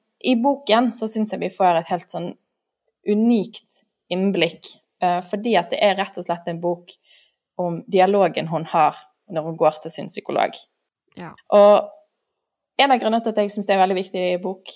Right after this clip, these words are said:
Speaker 1: å ta opp, spesielt i dag, fordi at i dag er det verdens, eh, dagen for,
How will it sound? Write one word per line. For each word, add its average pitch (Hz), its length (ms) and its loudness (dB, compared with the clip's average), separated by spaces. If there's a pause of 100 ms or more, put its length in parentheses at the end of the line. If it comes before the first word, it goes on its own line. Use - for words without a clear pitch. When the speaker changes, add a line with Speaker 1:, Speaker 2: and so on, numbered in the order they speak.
Speaker 1:
å - 240 -6
ta 190 140 2
opp, - 160 -2
spesielt 196 520 -6
i 185 100 -4
dag, 220 380 2 (380)
fordi 214 200 2
at 214 220 -4
i 214 100 -6
dag 220 440 4
er 196 160 2
det 170 260 2
verdens, - 500 0 (180)
eh, 160 200 0 (200)
dagen 160 540 0
for, 170 360 2